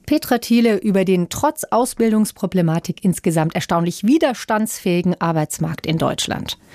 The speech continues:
Gute Nachrichten gab es heute auch für die Beschäftigten in der Metall- und Elektroindustrie in Rheinland-Pfalz.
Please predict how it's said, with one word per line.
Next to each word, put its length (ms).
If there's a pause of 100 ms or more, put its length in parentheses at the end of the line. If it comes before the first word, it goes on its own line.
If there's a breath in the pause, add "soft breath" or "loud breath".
(540 loud breath)
Gute 300
Nachrichten 680
gab 280
es 180
heute 300
auch 240
für 160
die 60
Beschäftigten 680
in 180
der 140
Metall- 460
und 320
Elektroindustrie 1040
in 200
Rheinland-Pfalz. 720